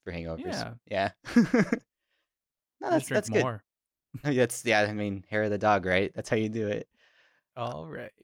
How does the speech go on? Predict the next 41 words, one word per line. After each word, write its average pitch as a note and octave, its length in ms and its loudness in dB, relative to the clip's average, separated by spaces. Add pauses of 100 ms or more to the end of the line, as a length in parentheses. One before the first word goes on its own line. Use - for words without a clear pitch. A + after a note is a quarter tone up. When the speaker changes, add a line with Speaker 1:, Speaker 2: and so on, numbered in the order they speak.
(240)
Speaker 1:
eh, A2 520 2
okay. - 1000 2 (160)
<laughs> - 180 -18
Uh, A2 500 6
I, - 100 -8 (440)
pickles F#4+ 260 0
are - 40 -20
pretty G2+ 200 -2
good. E2+ 320 -6 (280)
I A#2 80 -4
don't D#3 120 -2
know C3+ 500 4 (180)
what A#2 160 4
I A#2 100 8
would A2 160 2 (480)
p-, A2 100 0
I C3 100 6
would D#3 140 4
probably G#3+ 240 4
think, F#3+ 260 -2
like, C#3 240 4
uh, F#2+ 400 6 (1120)
if B2 120 -2
you B2 100 2
could C3 180 2
use B2 200 0
other A#2 180 4
than G#2 160 0
patties, F#2+ 440 0
like, F2 200 -4 (380)
the F3 100 0
condiment A#2+ 500 -2
bottles C3+ 460 2
would B2 100 -6
be B2 120 2
fun, A#2+ 240 2
like, A2+ 160 2
squirt G#2+ 300 0
guns A#2+ 260 2
and B2+ 100 -4
stuff C3+ 440 0